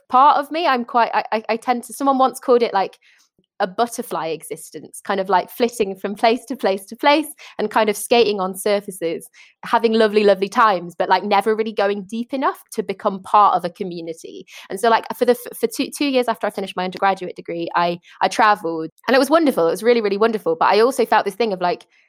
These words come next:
"Ah, like, I've, I've created all of these connections in India and Australia and, and it can't really last." It's not the same as being part of a community. And I really felt the absence of that in my life.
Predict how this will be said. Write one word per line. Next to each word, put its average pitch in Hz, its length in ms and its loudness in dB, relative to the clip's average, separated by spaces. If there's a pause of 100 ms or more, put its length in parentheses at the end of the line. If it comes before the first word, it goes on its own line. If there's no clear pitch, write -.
(420)
"Ah, 285 380 8
like, 226 160 -4
I've, 240 200 -6
I've 240 160 -6
created 294 280 -2
all 269 100 0
of 262 120 -6
these 262 180 -10
connections 226 640 -6
in 190 220 -8
India 220 380 -2
and 185 120 -2
Australia 233 720 0
and, 185 160 -6
and 226 260 -4
it - 200 -4
can't 311 360 2
really 302 240 -6
last." 294 680 0
It's 214 180 0
not 269 240 4
the 254 60 -4
same 254 400 0
as 196 100 -10
being 170 220 -10
part 175 160 -2
of 180 120 -6
a - 40 -20
community. 220 280 -4
And 175 60 -8
I 175 80 0
really 262 260 -2
felt 262 440 2
the 190 120 -4
absence 226 460 -2
of 180 80 -10
that - 180 -6
in 190 80 -14
my 170 120 -6
life. 156 480 -4